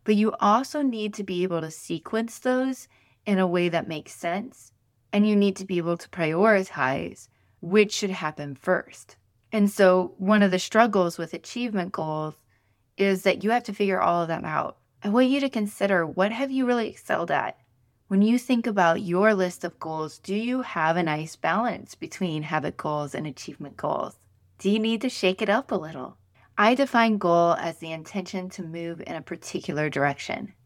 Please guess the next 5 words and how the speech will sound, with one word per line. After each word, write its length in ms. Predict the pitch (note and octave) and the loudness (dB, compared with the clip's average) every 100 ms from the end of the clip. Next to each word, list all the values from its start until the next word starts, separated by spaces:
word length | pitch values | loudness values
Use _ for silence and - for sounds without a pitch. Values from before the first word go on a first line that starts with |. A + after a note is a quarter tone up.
| _ _ | _ _
Sometimes 920 | - - G#3 A#3 G#3+ E3+ D#3 D#3+ F3 _ _ _ - | -10 2 2 2 0 0 0 -2 -8 _ _ _ -2
we 220 | F#3 F#3+ | 2 2
move 720 | F3 F#3+ G#3+ F3 D#3+ F#3 - _ | 4 4 6 4 2 -2 -4 _
using 400 | F3+ G3+ F#3 F#3 | -2 0 0 -2
habits, 560 | F#3 F#3 E3+ C#3+ C3+ | -2 2 2 2 -6